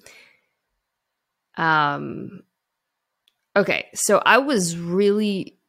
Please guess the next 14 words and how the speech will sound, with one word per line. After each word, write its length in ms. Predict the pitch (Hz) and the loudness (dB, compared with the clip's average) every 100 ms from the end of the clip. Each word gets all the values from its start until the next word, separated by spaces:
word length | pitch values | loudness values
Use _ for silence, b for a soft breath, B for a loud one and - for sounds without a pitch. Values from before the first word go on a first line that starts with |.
| _ _ _ _ _ _ _ _ | _ _ _ _ _ _ _ _
tempted 500 | - 175 175 - - | -8 -8 -6 -8 -8
to 80 | - | -12
pick 300 | - 165 - | -12 -12 -8
Mike 440 | 170 160 165 165 | -4 -2 -2 -4
Williams 720 | 156 156 147 165 185 190 196 - | -8 -8 -4 -2 0 -2 -2 -6
because 300 | - 175 165 | -8 -6 -4
I 80 | |
was 200 | 156 165 | -4 -6
playing 460 | - 175 170 170 175 | -6 -4 -2 -2 -2
with 360 | 165 160 - - _ - | -4 -6 -10 -20 _ -16
splits 380 | - 190 175 | -6 -2 -2
from 160 | - 170 | -2 -4
last 280 | 156 160 - | -4 -4 -6
season, 540 | 180 175 180 175 175 | -6 -4 -2 -2 -2